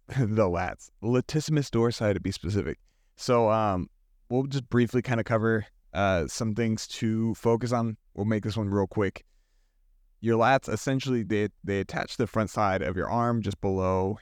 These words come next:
your deltoid or that shoulder. So, like, think the round ball at the top of your shoulder and then just below that where it meets your bicep, somewhere around there. And then it, it goes around the back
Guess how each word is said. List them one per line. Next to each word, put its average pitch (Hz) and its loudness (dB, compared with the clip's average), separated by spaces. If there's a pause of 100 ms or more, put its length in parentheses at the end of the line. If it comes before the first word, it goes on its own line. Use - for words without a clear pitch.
(120)
your 90 0
deltoid 120 2 (120)
or 78 -2
that 71 -4
shoulder. 104 2
So, 95 0
like, 76 -2
think 101 -2
the 82 -2
round 85 0
ball 78 0
at 73 -4
the - -20
top 101 0
of 104 0
your 101 -2 (440)
shoulder 107 2
and 98 0
then 80 0
just 95 0
below 98 2
that 90 2
where 85 0
it 78 -2
meets 82 -4
your - -8
bicep, 98 0 (420)
somewhere 139 2
around 113 2
there. 107 2 (200)
And 110 -2
then 104 0
it, 95 -4 (200)
it 101 -4
goes 104 0 (200)
around 113 4
the 143 2
back 98 0